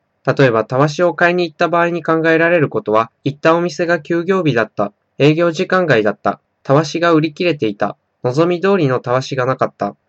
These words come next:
思っていたよりも高かった、財布を忘れた、買ったはいいけど使ってみたらちょっと違った、などです。たわしを買うことの目的はたわしを買うではありません。そのたわしを使って快適な掃除をすることです。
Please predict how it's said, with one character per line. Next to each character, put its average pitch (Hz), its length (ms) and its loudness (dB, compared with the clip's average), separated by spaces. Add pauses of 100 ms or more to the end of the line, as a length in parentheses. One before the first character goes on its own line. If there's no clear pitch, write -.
(140)
思 143 180 2
っ - 80 -4
て 165 120 0
い 147 80 2
た 139 80 2
よ 120 120 4
り 107 100 2
も 104 120 0
高 160 280 0
か 123 120 -2
っ - 80 -10
た、 98 200 -4 (200)
財 147 260 2
布 165 140 0
を 160 120 6
忘 147 220 2
れ 143 100 4
た、 139 240 0 (240)
買 147 120 0
っ 147 60 -8
た 208 100 4
は 180 140 6
い 131 100 2
い - 40 -10
け 120 100 0
ど 110 140 2
使 - 200 -4
っ 151 80 0
て 170 140 -2
み 185 140 -4
た 143 100 2
ら 117 80 0
ち 151 120 -6
ょ - 20 2
っ 147 60 -4
と 139 100 0
違 107 240 -2
っ - 100 -4
た、 104 220 0 (160)
な 160 120 2
ど 131 140 4
で 104 120 0
す。 - 320 -20 (200)
た 139 80 0
わ 151 140 4
し 170 140 -6
を 180 100 2
買 180 160 2
う 175 40 -2
こ 196 140 0
と 170 140 2
の 123 100 2
目 110 200 -4
的 113 260 -4
は 110 100 2
た 123 140 -4
わ 143 100 2
し 147 120 -4
を 165 120 0
買 160 160 2
う 175 80 0
で 147 80 4
は 110 100 2
あ 107 40 0
り 107 100 -2
ま 113 120 -4
せ 117 140 -4
ん。 104 120 -4 (240)
そ - 160 -2
の 156 120 4
た 165 140 -2
わ 175 80 0
し 165 140 -6
を 175 100 -2
使 160 200 -6
っ 151 100 -4
て 175 120 -2
快 160 240 -2
適 180 220 -4
な 180 80 0
掃 170 240 -4
除 165 160 -2
を 165 40 -2
す 165 120 -6
る 165 80 -4
こ 165 120 -4
と 117 120 -2
で 101 80 -4
す。 - 240 -20